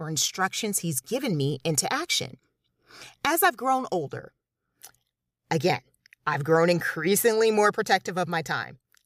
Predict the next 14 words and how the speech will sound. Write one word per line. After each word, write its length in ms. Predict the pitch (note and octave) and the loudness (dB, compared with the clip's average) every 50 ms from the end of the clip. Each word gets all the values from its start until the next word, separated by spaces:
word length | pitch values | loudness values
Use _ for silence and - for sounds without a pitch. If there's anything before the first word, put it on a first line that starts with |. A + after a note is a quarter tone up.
| _ _ - | _ _ 2
I 200 | E4+ - G4+ A#4 | 2 4 4 2
will 320 | G3+ D#3+ G#3 A3+ B3 C4 | 0 0 0 0 0 0
not, 520 | A3+ G3+ G3 G#3+ E3+ - - - - - _ _ _ _ _ - | 0 0 0 0 0 0 -4 -10 -16 -16 _ _ _ _ _ 0
emphasis 580 | F#3+ A3 A#3+ - C#4 B3+ - - C4 B3+ - - - | 0 0 0 2 0 -2 0 0 0 -2 -2 0 2
on 240 | F3+ F3+ F#3+ F#3 C#3+ | 2 2 2 2 2
will 240 | D#3 F#3 A#3+ C#4 | 4 4 4 4
not, 500 | D4 B3+ C4+ D4+ B2+ - - - - - - _ _ - - - - - - - | 4 2 0 0 0 -4 -4 -8 -8 -8 -10 _ _ -6 -6 -6 -6 -6 -4 -4
<laughs> 600 | - - - - - - - - - - - - | -4 -4 -4 -12 -12 -10 -12 -12 -14 -16 -10 -2
waste 440 | E3 E3 G3 G3+ G#3+ A#3+ - - - | 2 4 6 6 6 4 2 -4 -4
my 220 | F3+ F3 D#3+ D#3 | -2 -4 -4 -4
time, 640 | - - - - A3+ A3 A#3 A#3+ B3 B3+ C4 C4 C4 _ _ _ _ _ _ _ - | -6 -8 -4 0 4 4 4 4 4 2 0 -4 -8 _ _ _ _ _ _ _ 0
energy, 600 | G#3+ A3 A3 A#3 A#3+ A#3+ G3+ - A3+ G#3+ A3 - _ _ - | 2 4 6 6 4 4 2 0 -2 -2 -4 -6 _ _ -4
and 340 | G3+ G3 G#3+ B3 B3+ A#3+ F#3+ | 0 2 2 2 2 0 0
resources 840 | A3+ A3 A3+ - - - F3 D#3+ D3+ D3 - - D#3 D3 D3 C#3+ | -2 0 2 2 2 0 0 -4 -4 -4 -4 -4 -4 -4 -4 -6